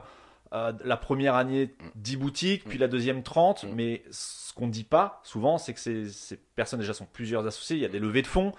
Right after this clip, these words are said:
Speaker 1: Qui fait, effectivement, quand on démarre avec, euh, une trésorerie de, euh, je sais pas, je dis n'importe quoi, trois cent mille euros,
Speaker 2: Mm.
Speaker 1: c'est beaucoup plus facile de
Speaker 2: Et
Speaker 1: se
Speaker 2: non.
Speaker 1: développer vite
Speaker 2: Mm.
Speaker 1: et bien que quand on démarre avec, euh, deux mille euros sur le compte, puis dix mille, puis quinze mille,
Speaker 2: Mm.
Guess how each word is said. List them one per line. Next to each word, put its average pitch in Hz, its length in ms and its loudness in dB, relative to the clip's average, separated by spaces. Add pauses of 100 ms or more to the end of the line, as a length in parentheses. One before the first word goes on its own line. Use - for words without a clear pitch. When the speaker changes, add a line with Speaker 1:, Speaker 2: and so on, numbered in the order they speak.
(320)
Speaker 1:
Qui - 80 -12
fait, 107 260 -8
effectivement, 139 480 -2
quand 131 200 -6
on 117 60 -2
démarre 120 320 4
avec, 120 280 2
euh, 110 100 4
une 110 140 0
trésorerie 123 540 2
de, 120 120 2
euh, 117 360 6 (280)
je - 80 -20
sais - 60 -20
pas, 104 80 -6
je 98 80 -4
dis 110 60 -4
n'importe 107 320 -4
quoi, 120 160 0
trois - 180 -2
cent 123 160 -4
mille 123 160 4
euros, 147 300 12
Speaker 2:
Mm. - 60 -2 (300)
Speaker 1:
c'est 101 120 -10
beaucoup 110 200 -8
plus 127 140 -10
facile 139 460 0
de 135 80 2
Speaker 2:
Et 127 40 6
Speaker 1:
se 113 40 4
Speaker 2:
non. - 80 2
Speaker 1:
développer 131 300 6
vite 131 640 -4 (200)
Speaker 2:
Mm. 107 40 -4
Speaker 1:
et 104 60 -2
bien 147 360 2 (260)
que 131 140 2
quand 123 260 -2
on 107 40 -2
démarre 120 360 4
avec, 127 340 4
euh, 107 400 4
deux 98 220 0
mille 120 160 4
euros 117 180 6
sur 120 140 0
le 113 80 2
compte, 175 480 -2
puis 113 180 -10
dix 110 180 -4
mille, 160 360 2 (400)
puis 110 200 -10
quinze 113 280 0
mille, 156 320 2
Speaker 2:
Mm. 156 40 -18